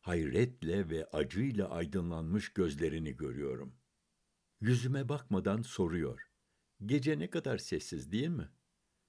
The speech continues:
Şaşırıyorum benimle aynı şeyi düşündüğüne. "Evet." diyorum bir an durakladıktan sonra.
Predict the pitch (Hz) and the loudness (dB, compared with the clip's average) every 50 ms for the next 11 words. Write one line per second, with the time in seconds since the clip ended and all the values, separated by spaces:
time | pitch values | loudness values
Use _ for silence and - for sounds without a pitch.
0 | _ _ _ - - - 71 - - 95 98 151 175 165 131 101 78 71 76 85 | _ _ _ -8 -6 -4 -2 0 0 0 2 2 2 2 2 0 -2 -4 -2 0
1 | 82 98 92 90 87 87 90 - - 95 98 92 85 80 - - 95 80 78 73 | 2 2 2 2 2 0 -2 0 2 2 2 2 2 -2 -4 -4 -4 -4 -4 -4
2 | 67 90 87 - - 95 82 80 78 80 78 80 76 76 73 - _ _ _ _ | -6 -6 -4 -2 -2 -2 -2 -2 -4 -4 -4 -4 -6 -8 -10 -14 _ _ _ _
3 | _ _ _ _ _ _ _ - 175 180 135 104 82 - - - 90 82 80 76 | _ _ _ _ _ _ _ 0 2 4 6 4 2 2 -2 -4 0 0 0 0
4 | 78 71 69 82 107 101 82 87 85 78 71 87 85 82 - - - 85 78 76 | 0 -2 0 2 2 2 2 0 -4 -2 -2 -2 -2 -2 -2 -2 -2 -2 -2 -4
5 | - - - 76 69 65 - - 71 69 64 60 65 62 - | -6 -8 -6 -6 -6 -6 -8 -8 -8 -8 -8 -8 -10 -10 -12